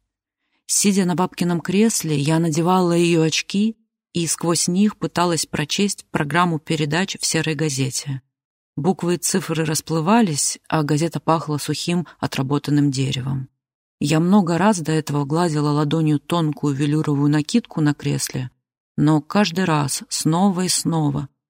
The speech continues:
проводя по ней рукой, испытывала надежду обнаружить здесь что-то новое.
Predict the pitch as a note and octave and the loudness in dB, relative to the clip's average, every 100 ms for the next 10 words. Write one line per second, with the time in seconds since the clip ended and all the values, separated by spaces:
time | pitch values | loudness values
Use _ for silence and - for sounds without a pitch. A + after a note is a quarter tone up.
0 | _ - D3+ D#3+ F#3+ - E3+ E3 D#3+ - | _ -2 2 2 0 0 -2 -2 -4 0
1 | A3 A#3 G3+ - - - - A3+ A3 F#3+ | 4 4 2 -8 -10 -6 0 2 2 2
2 | F3+ E3 D#3 A3 D#3+ F3 D#3+ D3 D#3+ G3 | 2 0 2 2 2 -2 -2 0 0 2
3 | F#3 D#3 C#3+ E3 - - F3 F3 E3+ F3 | 0 -2 -4 -2 -2 -2 -2 -2 -2 0
4 | D3+ C#3 C#3+ D3 | 0 0 -4 -8